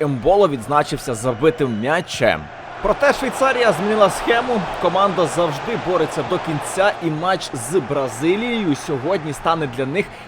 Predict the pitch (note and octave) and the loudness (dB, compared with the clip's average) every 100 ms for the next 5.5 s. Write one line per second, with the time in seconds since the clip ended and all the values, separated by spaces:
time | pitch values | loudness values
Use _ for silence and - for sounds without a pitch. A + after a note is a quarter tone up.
0 | - F#3 F#3+ - G3 C3 C#3 F3+ - F3 | 0 4 4 2 -2 0 -2 -2 -4 -4
1 | C#3+ F3 B2 F#3+ F#3+ E3+ E3+ D3+ - - | -2 -4 0 2 4 2 0 0 -6 -6
2 | C#3+ - G#3 A#3 - A2 C3 E3 F3+ E3+ | -4 -2 -4 -4 -6 -6 -4 -4 -4 -8
3 | - D3 B2+ B2+ C3 C3 B2+ - - - | -4 -2 0 0 0 0 0 -4 -12 -14
4 | - A#2+ C3+ A2 G#2 - F#2 D2+ - - | -6 4 4 4 -2 -2 -4 -4 -10 -4
5 | D3 - D#3 D#3 D#3 | -2 4 6 6 4